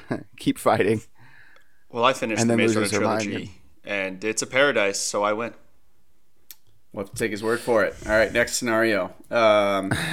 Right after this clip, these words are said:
Speaker 1: <laughs>
Speaker 3: would you rather be a Jedi in Star Wars or a Hobbit in Lord of the Rings? And I,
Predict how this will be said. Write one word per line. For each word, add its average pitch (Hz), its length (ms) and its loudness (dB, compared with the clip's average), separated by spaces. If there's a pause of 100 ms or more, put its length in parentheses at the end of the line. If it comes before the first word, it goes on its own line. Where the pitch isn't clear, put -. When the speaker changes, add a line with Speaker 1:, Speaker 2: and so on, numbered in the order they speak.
Speaker 1:
<laughs> - 300 -10
Speaker 3:
would 117 180 -4
you 120 80 -6
rather 135 300 6
be 127 200 0
a 113 60 2
Jedi 113 640 4
in 113 100 -6
Star 110 380 2
Wars 98 520 -2 (100)
or 107 140 0
a 98 40 0
Hobbit 98 460 -2
in 98 100 -8
Lord 104 140 -6
of 98 40 -12
the 98 80 -6
Rings? 92 400 -8
And 101 120 -8
I, - 100 -6